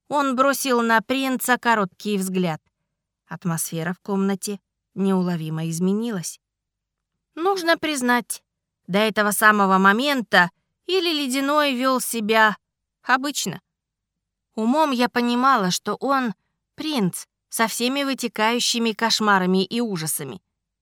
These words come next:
Но на практике видела только стандартного, в общем-то,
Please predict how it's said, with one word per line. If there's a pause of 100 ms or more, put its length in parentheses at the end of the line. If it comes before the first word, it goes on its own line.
(180)
Но
на
практике
видела
только (300)
стандартного,
в
общем-то,